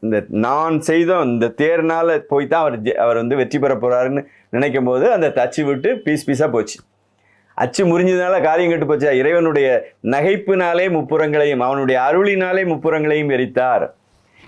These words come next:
இப்போ நமக்கு, ஆம், திருப்புகழ்ல ஒரு பாட்டு,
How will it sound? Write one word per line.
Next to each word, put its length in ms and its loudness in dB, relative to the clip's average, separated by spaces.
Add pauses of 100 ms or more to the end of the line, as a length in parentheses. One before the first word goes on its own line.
இப்போ 480 0
நமக்கு, 420 0 (960)
ஆம், 580 -4 (480)
திருப்புகழ்ல 920 0
ஒரு 340 2
பாட்டு, 460 -2